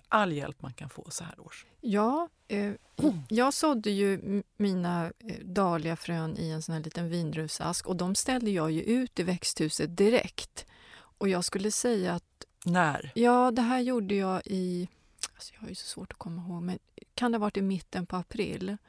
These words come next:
Speaker 2: Och de grodde ju väldigt, väldigt fort.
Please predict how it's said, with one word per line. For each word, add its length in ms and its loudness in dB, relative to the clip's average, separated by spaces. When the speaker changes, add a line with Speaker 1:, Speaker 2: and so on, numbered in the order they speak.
Speaker 2:
Och 360 0
de 260 2
grodde 340 2
ju 140 2
väldigt, 600 0
väldigt 340 -2
fort. 540 -6